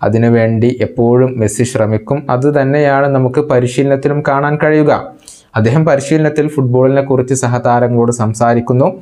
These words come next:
അവരെ സഹായിക്കുകയും ചെയ്യുന്നു." ഇതാണ് പരിശീലകനായ ജെറാർഡോ മാർട്ടിനോ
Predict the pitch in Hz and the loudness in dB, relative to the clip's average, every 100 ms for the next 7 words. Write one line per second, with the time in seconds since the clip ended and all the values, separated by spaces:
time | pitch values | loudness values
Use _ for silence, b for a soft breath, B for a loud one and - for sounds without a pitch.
0 | B B B 185 185 165 131 120 117 113 | B B B 0 2 2 0 0 0 0
1 | 120 113 107 104 - 98 95 92 92 107 | 0 0 0 -2 -2 0 0 -2 -4 -2
2 | 113 110 117 110 107 104 - 107 110 107 | 0 0 0 0 -2 -4 -4 -4 -2 0
3 | 107 107 107 107 110 107 107 107 104 113 | 0 0 0 0 0 -2 0 -2 -2 -2
4 | 107 | -2